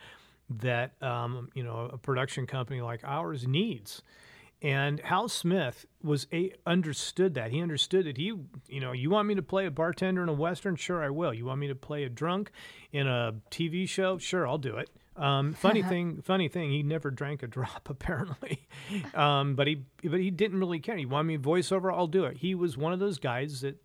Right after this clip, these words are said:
Speaker 1: just said, "Tell me what you want, and I'll make it happen." And he just wanted to be in the business. And what I find also quite, quite, uh, uh, I don't wanna say interesting for the bazillionth time here, but what really got me with Hal Smith is he's,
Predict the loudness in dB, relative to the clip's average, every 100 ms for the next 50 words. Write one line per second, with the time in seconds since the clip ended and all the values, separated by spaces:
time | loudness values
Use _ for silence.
0 | -12 -6 -4 -2 -2 0 0 2 2 2
1 | 2 2 2 2 0 0 0 0 -2 -2
2 | 0 0 -6 -12 -18 -18 -18 -14 -2 2
3 | 2 2 2 2 4 2 4 4 4 2
4 | 0 0 2 2 2 0 -8 -10 -4 -2
5 | 0 -2 -6 _ _ _ _ -4 4 6
6 | 6 2 2 0 2 0 -4 -8 _ -8
7 | -8 -8 -4 0 0 2 0 0 -2 -2
8 | -4 -12 -20 _ _ _ _ -4 0 0
9 | -2 -2 0 2 0 -2 -4 -6 -12 _
10 | _ _ _ _ _ _ _ _ -12 -8
11 | -8 -8 -10 -12 -14 -18 -14 -10 -6 -6
12 | -8 -6 -4 -2 -4 -8 -8 -6 -8 -6
13 | -4 -2 -2 -4 -4 -4 -2 0 -2 -4
14 | -4 -6 -4 -4 -2 2 2 2 0 -2
15 | -2 -4 -6 -6 -4 -4 -2 -2 0 -4
16 | -6 -8 -8